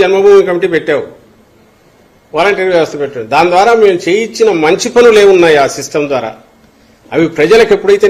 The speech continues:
నేరుగా అందుతున్నాయో, దానివల్ల వీళ్ళ వాలంటీర్లకు ఇంపార్టెన్స్ పెరిగింది, దానివల్ల ఆ సిస్టమ్ సక్సెస్ అయింది తప్ప, పర్సే ఏదో రెండు లక్షల అరవై వేల మందిని పెట్టినందువల్ల వాళ్ళ ఇన్‌ఫ్లుయెన్స్ పెరగడం అనేది ఉండదు.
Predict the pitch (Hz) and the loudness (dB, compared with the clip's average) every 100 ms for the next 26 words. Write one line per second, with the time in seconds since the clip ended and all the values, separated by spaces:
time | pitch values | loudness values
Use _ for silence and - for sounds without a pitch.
0 | 170 180 190 170 160 156 151 131 104 - | 2 2 2 2 -2 -4 -6 -4 -6 -10
1 | _ _ _ - 139 196 214 240 226 202 | _ _ _ -4 2 4 4 4 4 4
2 | 190 170 147 143 - _ 147 156 185 175 | 4 2 0 -6 -16 _ -6 -2 -2 -4
3 | 160 147 143 139 156 147 131 135 127 127 | -4 -4 -6 -4 -4 -4 -8 -10 -10 -10
4 | 123 - _ _ _ _ _ - 156 196 | -12 -18 _ _ _ _ _ -4 0 2
5 | 214 233 214 - 185 - 202 - 151 180 | 4 4 4 0 -6 -2 -2 -2 -4 -6
6 | 156 139 131 123 - 214 196 - _ _ | -6 -6 -6 -8 -8 -8 -8 -12 _ _
7 | _ _ _ - 165 165 240 233 220 190 | _ _ _ -4 -2 0 4 6 6 2
8 | 170 - - _ _ _ _ _ _ _ | 0 -6 -20 _ _ _ _ _ _ _
9 | - 170 180 180 185 175 180 175 175 180 | -6 -2 0 2 0 0 0 2 2 2
10 | 180 185 185 170 - 202 190 180 175 175 | 2 0 -2 -4 -2 -2 0 0 0 -2
11 | - - _ _ _ _ - 147 160 156 | -6 -18 _ _ _ _ -4 -2 0 0
12 | 151 165 160 147 139 143 139 139 143 120 | -2 -4 -2 -4 -2 -2 -4 -4 -4 -6
13 | 95 | -12